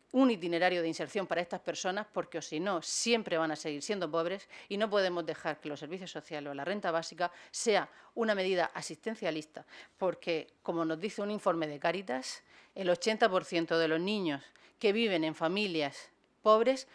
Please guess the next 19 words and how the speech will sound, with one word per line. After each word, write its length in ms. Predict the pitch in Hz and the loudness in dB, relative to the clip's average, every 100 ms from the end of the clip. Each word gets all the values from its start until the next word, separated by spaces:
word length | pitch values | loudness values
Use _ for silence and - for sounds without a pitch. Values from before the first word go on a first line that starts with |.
| - | -18
serán 560 | - - 185 185 151 147 | -6 4 6 6 4 0
de 80 | |
adultos 600 | 156 165 214 208 233 226 - - - _ | 2 2 -2 0 -2 -4 -14 -20 -20 _
pobres. 420 | 208 165 147 - | 6 6 2 -4
Por 140 | - | 0
eso 120 | 190 196 | 0 0
necesitamos 560 | 170 165 175 175 156 - - - | -4 -4 0 2 0 -6 -20 0
un 120 | 240 | 2
itinerario 720 | 226 175 170 170 175 160 139 - | 2 2 4 6 6 6 0 -2
de 160 | 165 | 0
inserción 640 | 208 233 180 - 190 226 285 - - _ | 0 0 -2 0 0 0 -2 -12 -20 _
que 160 | 220 180 | 4 6
ahora 360 | 185 196 139 - _ - | 6 6 0 -10 _ -6
nos 180 | 180 | -4
dicen 300 | 165 202 220 | -2 -4 -6
que 120 | 208 160 | -8 -4
se 100 | 185 | -2
ha 60 | |
creado 400 | 175 170 160 143 | 2 2 2 -2